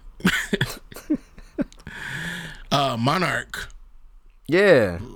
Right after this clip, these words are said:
Speaker 1: Legacy of the Monsters.
Speaker 2: Kurt Russell.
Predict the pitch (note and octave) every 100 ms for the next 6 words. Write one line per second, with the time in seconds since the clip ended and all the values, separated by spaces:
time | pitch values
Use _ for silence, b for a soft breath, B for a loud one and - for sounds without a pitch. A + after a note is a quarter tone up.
0 | - - D#3 D3+ E3+ C#3 B2+ A2+ B2+ D#3+
1 | F3 D3+ - G2 F2+ - - _ - -
2 | B2+ D3 F#3 - G3 G3 G3+ G3+